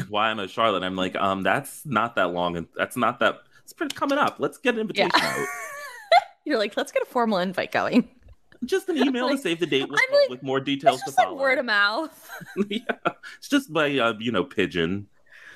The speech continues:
Speaker 2: Yeah. <laughs>
Speaker 1: All right. Should we,
Speaker 2: Okay.
Speaker 1: um, start with s-, no, let's start with Miranda, right? Yeah.
Speaker 2: Uh, yeah, that's
Speaker 1: Certainly
Speaker 2: on the
Speaker 1: the
Speaker 2: docket.
Speaker 1: less, the lesser of, um, all these storylines.
Speaker 2: Yeah.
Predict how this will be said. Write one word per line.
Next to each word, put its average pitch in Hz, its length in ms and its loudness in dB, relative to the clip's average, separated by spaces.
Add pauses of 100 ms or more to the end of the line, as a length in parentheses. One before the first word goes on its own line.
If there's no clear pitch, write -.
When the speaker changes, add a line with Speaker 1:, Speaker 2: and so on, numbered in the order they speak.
(240)
Speaker 2:
Yeah. 277 220 4 (760)
<laughs> - 800 -6
Speaker 1:
All 127 120 0
right. 95 320 2
Should 135 240 0
we, 139 120 0
Speaker 2:
Okay. 165 120 2
Speaker 1:
um, 127 540 -2 (180)
start 98 640 -4
with 90 340 0 (140)
s-, - 840 -16 (180)
no, 277 200 2
let's 277 140 -4
start 220 140 2
with 190 100 -2
Miranda, 78 640 -2
right? 92 360 0
Yeah. 76 360 0 (100)
Speaker 2:
Uh, - 120 -2 (260)
yeah, 214 460 0
that's 185 80 -2
Speaker 1:
Certainly 160 300 0
Speaker 2:
on - 60 -4
the 104 100 2
Speaker 1:
the 98 100 -2
Speaker 2:
docket. 98 240 -2
Speaker 1:
less, 208 320 -6 (220)
the 101 120 0
lesser 95 460 0
of, 76 160 -2
um, 73 480 -4 (300)
all 104 200 4
these 95 340 -2
storylines. 71 880 -2 (280)
Speaker 2:
Yeah. 233 240 2